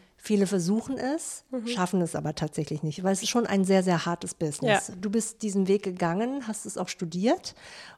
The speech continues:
Speaker 1: und bist schon seit einer ganzen Weile in Berlin auf dem Markt.
Speaker 2: Mhm.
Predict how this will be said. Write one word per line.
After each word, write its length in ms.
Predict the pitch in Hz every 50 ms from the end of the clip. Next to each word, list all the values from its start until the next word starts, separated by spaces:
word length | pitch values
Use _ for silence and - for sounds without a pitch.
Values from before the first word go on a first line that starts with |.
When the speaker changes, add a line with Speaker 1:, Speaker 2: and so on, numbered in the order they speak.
| _ _
Speaker 1:
und 500 | - 214 220 214 220 226 214 - - - _ _ _
bist 220 | - 202 226 214 -
schon 160 | 226 208 190
seit 160 | 190 185 -
einer 120 | 185 185
ganzen 280 | 180 185 185 180 196 180
Weile 220 | 180 175 185 196
in 80 | 202 196
Berlin 300 | 185 180 175 185 185 -
auf 120 | - 170
dem 160 | - 180 170 165
Markt. 460 | 156 143 147 175 220 294 - - 233
Speaker 2:
Mhm. 240 | 233 233 233 233